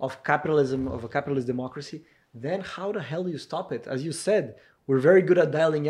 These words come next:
up. And then you have all those, ah, that I hate, the, the fail fast designed, uh, I don't know how to call them, ideologies. And they just break a bunch of people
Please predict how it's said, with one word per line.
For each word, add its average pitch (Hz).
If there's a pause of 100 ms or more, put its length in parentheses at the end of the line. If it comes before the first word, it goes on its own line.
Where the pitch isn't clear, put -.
up. 175 (420)
And 147
then 214
you 240
have 220
all 214
those, 202 (100)
ah, 170
that 151
I 175
hate, 175
the, 160 (240)
the 156
fail 196
fast 185 (160)
designed, 151 (640)
uh, 139
I 135
don't 156
know 151
how 135
to 135
call 135
them, 131
ideologies. 143 (460)
And 240
they 359 (120)
just 214
break 240
a 220
bunch 202
of 208
people -